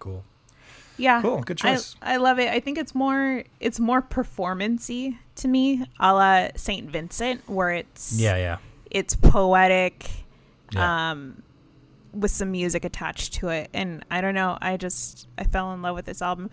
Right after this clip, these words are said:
Speaker 2: That was also the beginning of quarantine where, like, I don't wanna say things were magical, but, you know, you had a little bit of optimism, but I also had some time to myself during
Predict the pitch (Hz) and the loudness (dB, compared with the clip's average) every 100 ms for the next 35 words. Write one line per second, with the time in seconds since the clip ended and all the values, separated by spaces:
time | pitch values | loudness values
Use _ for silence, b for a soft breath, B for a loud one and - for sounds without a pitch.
0 | B B - 320 392 320 311 311 247 208 | B B 2 4 4 0 -2 -2 -4 -6
1 | - - - 220 196 226 226 208 185 - | -16 -20 -14 -6 -2 0 0 -2 -4 -8
2 | - 202 202 226 226 220 202 190 180 180 | -6 -4 -4 -6 -8 -6 -6 -4 -2 -2
3 | 175 - - _ _ _ _ - - _ | -4 -10 -20 _ _ _ _ -20 -20 _
4 | _ _ _ _ _ _ _ _ _ 233 | _ _ _ _ _ _ _ _ _ -2
5 | 240 262 247 233 220 196 196 196 175 175 | 0 0 -2 -2 -4 -6 -10 -10 -10 -10
6 | 190 226 226 190 196 175 - b b b | -8 -6 -6 -2 0 0 -4 b b b
7 | 220 233 208 208 226 220 214 208 220 214 | -4 -4 -4 -2 -2 -2 -2 -4 -4 -4
8 | 214 202 226 214 208 214 214 214 202 - | -2 -2 -2 -8 -10 -8 -8 -8 -10 -6
9 | 180 180 185 185 190 185 185 180 - 190 | -4 -4 -4 -4 -6 -6 -8 -2 -2 -2
10 | 190 185 190 - 185 196 - - 202 196 | -6 -8 -6 -2 -2 -2 -6 -8 -6 -6
11 | 190 185 | -8 -12